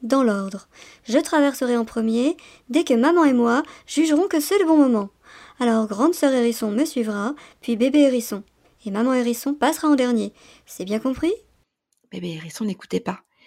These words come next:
Speaker 2: Il avait une folle envie de rire, car un ver de terre passait juste entre ses pattes et ça le chatouillait drôlement.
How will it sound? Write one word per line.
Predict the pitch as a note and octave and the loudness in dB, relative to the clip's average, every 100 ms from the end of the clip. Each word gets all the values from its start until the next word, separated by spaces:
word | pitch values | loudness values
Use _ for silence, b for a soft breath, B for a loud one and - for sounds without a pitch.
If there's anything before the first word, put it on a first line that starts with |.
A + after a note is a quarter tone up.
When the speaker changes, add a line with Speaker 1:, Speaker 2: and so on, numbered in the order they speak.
| b b | b b
Speaker 2:
Il | F#3+ | 0
avait | A3+ A3 F3 | 2 2 0
une | E3 | -4
folle | - - D4+ D4 | -14 0 6 6
envie | A3+ A#3 | 6 4
de | G#3+ | 2
rire, | G#3 C4+ D#4+ - B B | 2 0 -2 -10 B B
car | - F3+ | -6 -6
un | E3+ | -2
ver | G3 B3 | 0 2
de | A#3 | 2
terre | A3 F#3+ - | 2 -2 0
passait | B3+ C#4 - F#3+ | -2 -2 -2 -4
juste | C4 - | -4 -4
entre | A#3+ A3 | -4 -4
ses | G#3+ G#3+ | -2 0
pattes | A#3+ F4 - B B B | 0 -2 -8 B B B
et | B3+ | -4
ça | B3 C#4+ | -2 -2
le | |
chatouillait | C#4 D4+ D4 D4+ E4 | 0 -2 -2 0 0
drôlement. | C4+ A3+ B3 C#4+ C4 A3 A3+ | 0 0 2 2 2 0 -2